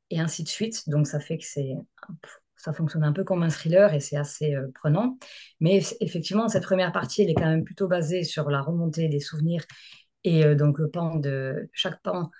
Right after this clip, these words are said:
chaque attestation, euh, dévoile un pan du passé.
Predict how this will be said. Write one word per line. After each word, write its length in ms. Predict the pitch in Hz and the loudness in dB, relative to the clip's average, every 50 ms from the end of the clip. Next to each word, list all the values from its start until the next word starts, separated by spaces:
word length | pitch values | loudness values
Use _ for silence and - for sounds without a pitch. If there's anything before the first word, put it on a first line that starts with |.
| - _ _ _ | -20 _ _ _
chaque 220 | - - 196 175 | -4 -2 0 2
attestation, 720 | 196 190 - 185 165 147 - 175 156 - - 196 185 170 160 | 2 2 2 2 0 2 0 -2 -2 -2 -2 0 2 4 4
euh, 160 | 151 147 143 | 6 6 6
dévoile 320 | 135 151 143 143 160 151 | 4 4 4 4 2 2
un 120 | 147 143 143 | 2 2 0
pan 160 | 147 156 151 | 0 -2 -2
du 120 | 139 143 | -2 -2
passé. 460 | 143 151 143 143 - - 208 254 - | -4 -4 -4 -4 -4 -4 -4 -4 -6